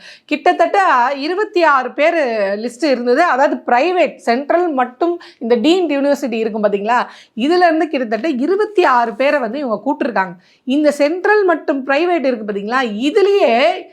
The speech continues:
நம்ம பார்க்கும்போது எல்லாமே வேக்கன்ட், வேக்கன்ட், வேக்கன்ட், வேக்கன்ட், வேக்கன்ட்னு போட்டிருக்கு. ஒண்ணு ரெண்டு இல்ல, கிட்டத்தட்ட பன்னெண்டு வைஸ் சான்சலர் வந்து வேக்கன்ட்டா இருக்காங்க. So, இந்த தீர்ப்புக்கு அப்புறமா தான், ஆ, முதல்வர் அவருக்கு இந்த ப-, பவர் வந்திருக்கு, யாரை வந்து து-, துணைவேந்தரா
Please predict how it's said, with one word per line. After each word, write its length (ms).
நம்ம 300
பார்க்கும்போது 840
எல்லாமே 500
வேக்கன்ட், 500
வேக்கன்ட், 420
வேக்கன்ட், 380
வேக்கன்ட், 380
வேக்கன்ட்னு 480
போட்டிருக்கு. 400
ஒண்ணு 460
ரெண்டு 380
இல்ல, 380
கிட்டத்தட்ட 760
பன்னெண்டு 880
வைஸ் 440
சான்சலர் 340
வந்து 240
வேக்கன்ட்டா 440
இருக்காங்க. 280
So, 140
இந்த 160
தீர்ப்புக்கு 460
அப்புறமா 380
தான், 380
ஆ, 240
முதல்வர் 360
அவருக்கு 340
இந்த 180
ப-, 240
பவர் 240
வந்திருக்கு, 500
யாரை 380
வந்து 300
து-, 260
துணைவேந்தரா 560